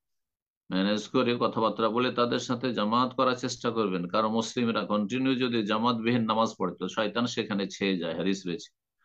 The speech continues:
মা মিন কারিয়াতিন, হ্যাঁ, মা মিন কারিয়াতিন ওয়ালা বাদুইন ইউকিমু ফিহি সালাসা লা তুকামু ফিহি সালাতু ওয়া লা তুকামু ফিহিমুস সালা ইল্লা কাদ ইস্তাহ-, ইস্তাহওয়াজা আলাইহিমুশ শায়তান।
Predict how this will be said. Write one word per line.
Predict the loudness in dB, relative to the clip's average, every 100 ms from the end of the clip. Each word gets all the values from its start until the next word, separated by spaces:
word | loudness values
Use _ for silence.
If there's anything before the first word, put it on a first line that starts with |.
| _ _ -4
মা | 2 2 4
মিন | 2 0
কারিয়াতিন, | 2 4 4 2 0 -4 -6 -4
হ্যাঁ, | -2 -2 -6 _ _ _ _ _ _ -4
মা | 0 2
মিন | 2 0 0
কারিয়াতিন | 0 2 2 2 0 -2 -4 -18 _ _ _ _ -10 -8 -8 -12 _
ওয়ালা | 0 2 2
বাদুইন | 2 4 4 4 2 0 -10 _ _ _
ইউকিমু | -6 0 4 4 4
ফিহি | 2 2
সালাসা | 0 -2 0 0 -2 -2
লা | 2 0
তুকামু | 0 0 0 0 -2
ফিহি | -4 -4
সালাতু | -4 -2 2 2 0 -4
ওয়া | -14 _ _ _ _ 0
লা | 2
তুকামু | 2 0 0
ফিহিমুস | 2 2 4 0 0
সালা | 0 0
ইল্লা | 0 0 0
কাদ | 0 -2
ইস্তাহ-, | -2 -2 -2 -2 -2
ইস্তাহওয়াজা | -4 -6 -4 -4 -2 -2 0
আলাইহিমুশ | 0 0 -2 -4 -4
শায়তান। | -4 -6 -12